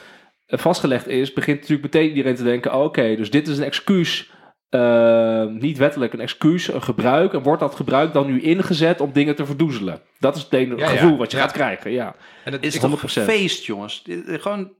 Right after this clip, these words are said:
Speaker 3: de,
Speaker 2: Nee,
Speaker 3: de
Speaker 2: dit
Speaker 3: keizer
Speaker 2: is echt
Speaker 3: heeft
Speaker 2: erg.
Speaker 3: eventjes
Speaker 1: Ik
Speaker 3: geen
Speaker 1: vind het
Speaker 3: kleren
Speaker 1: echt,
Speaker 3: aan.
Speaker 1: dit is
Speaker 2: Het is
Speaker 1: heel
Speaker 2: echt
Speaker 1: erg.
Speaker 2: erg.
Speaker 1: Wat hier
Speaker 2: Ja.
Speaker 1: gebeurt is, is echt totale demasqué van
Speaker 3: Ja,
Speaker 1: de
Speaker 3: het, het
Speaker 1: Nederlandse
Speaker 3: is
Speaker 1: politiek.
Speaker 3: Ja.
Speaker 1: Voor het oog van,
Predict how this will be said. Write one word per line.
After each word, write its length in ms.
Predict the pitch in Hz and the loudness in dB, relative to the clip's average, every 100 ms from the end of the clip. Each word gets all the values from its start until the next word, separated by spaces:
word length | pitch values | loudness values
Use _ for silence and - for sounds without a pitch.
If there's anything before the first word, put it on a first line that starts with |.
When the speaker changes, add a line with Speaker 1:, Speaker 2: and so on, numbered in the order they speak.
| - | -10
Speaker 3:
de, 180 | 170 175 | -8 -6
Speaker 2:
Nee, 180 | 175 156 | -4 -2
Speaker 3:
de 60 | |
Speaker 2:
dit 100 | 180 | -2
Speaker 3:
keizer 420 | 202 208 220 190 | 0 2 0 0
Speaker 2:
is 60 | 185 | -2
echt 180 | 160 147 | -2 -2
Speaker 3:
heeft 300 | 151 175 127 | 0 2 0
Speaker 2:
erg. 180 | 104 - | -4 -4
Speaker 3:
eventjes 420 | 160 165 151 151 165 | -2 0 -2 0 0
Speaker 1:
Ik 60 | |
Speaker 3:
geen 60 | 156 | 2
Speaker 1:
vind 100 | 185 | 0
het 100 | 165 | 0
Speaker 3:
kleren 220 | 160 151 | 2 2
Speaker 1:
echt, 80 | 107 | 0
Speaker 3:
aan. 60 | 98 | -4
Speaker 1:
dit 80 | |
is 60 | 101 | -6
Speaker 2:
Het 100 | 135 | -4
is 60 | 165 | -2
Speaker 1:
heel 140 | 165 | 0
Speaker 2:
echt 260 | - 107 - | 0 0 -4
Speaker 1:
erg. 200 | 110 101 | -8 -8
Speaker 2:
erg. 120 | 95 | -6
Speaker 1:
Wat 100 | 127 | 0
hier 140 | 160 | 2
Speaker 2:
Ja. 60 | 202 | 2
Speaker 1:
gebeurt 300 | 107 240 302 | 2 2 2
is, 140 | - | -4
is 140 | - 156 | -6 -6
echt 320 | - 190 185 - - | -2 -2 -2 -10 -4
totale 920 | 185 175 208 208 202 190 170 156 151 127 | -2 0 -2 0 0 0 -2 -2 -6 -4
demasqué 720 | 156 175 175 160 - 151 147 | 0 0 0 -6 -4 -2 -2
van 80 | 135 | 0
Speaker 3:
Ja, 80 | 156 | 2
Speaker 1:
de 60 | 160 | 4
Speaker 3:
het, 100 | 175 | 4
het 80 | 170 | 2
Speaker 1:
Nederlandse 320 | 151 147 175 | 2 2 2
Speaker 3:
is 60 | 165 | 2
Speaker 1:
politiek. 600 | 147 143 - 160 165 - - | 2 2 0 -2 -4 -10 -4
Speaker 3:
Ja. 180 | 190 | -2
Speaker 1:
Voor 180 | - 175 | 2 4
het 240 | 180 180 - | 4 2 0
oog 420 | 196 240 - - | 0 0 -4 -10
van, 300 | - 160 165 | -4 -4 -4